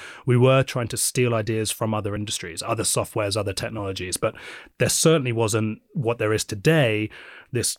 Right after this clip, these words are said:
plethora of options. It wasn't like, "Oh, Charlie, can you help us vet the two hundred different prop tech ideas out there?"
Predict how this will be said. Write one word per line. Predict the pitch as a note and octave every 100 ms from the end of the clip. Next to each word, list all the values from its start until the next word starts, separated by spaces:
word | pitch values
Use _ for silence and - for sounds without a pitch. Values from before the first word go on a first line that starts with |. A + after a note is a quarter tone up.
| -
plethora | - - C3+ - A2+ G#2+ G#2
of | G2+ G2+
options. | G#2+ - - E2+ - - - -
It | B2
wasn't | B2 C3+ B2+
like, | B2 B2+
"Oh, | C#3+ C3+ A#2+
Charlie, | - C3+ A2+ A2
can | -
you | A#2
help | G2+ A2+ -
us | G#2
vet | G#2+ A#2 A2
the | B2+
two | - - A#2+
hundred | - A#2 G#2+
different | G#2+ - G2+ -
prop | B2+ -
tech | - A2+ -
ideas | G2+ G#2 G#2 G2
out | A2+ G#2
there?" | G#2 E2+